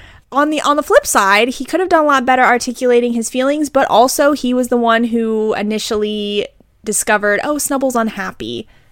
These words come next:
and he kind of got the help that he needed to get Snubbull. So he did a good thing and a bad thing at the same time.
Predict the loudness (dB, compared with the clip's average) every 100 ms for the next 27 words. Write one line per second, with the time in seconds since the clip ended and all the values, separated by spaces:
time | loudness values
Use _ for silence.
0 | _ -20 -12 -6 -2 -4 -6 -12 -18 _
1 | -20 -10 -6 -6 -4 -4 -4 -4 -8 -20
2 | _ -4 0 0 -2 -6 -2 0 2 0
3 | -6 -12 _ -8 -4 -4 -6 -12 -20 -18
4 | -14 -8 -8 -8 -10 -10 -8 -8 -8 -10
5 | -10 -10 -10 -10 -4 -2 -2 -6 _ -2
6 | 2 2 0 -2 -2 -2 0 0 0 -2
7 | -4 -6 -6 -6 -8 -10 -10 -12 -12 -14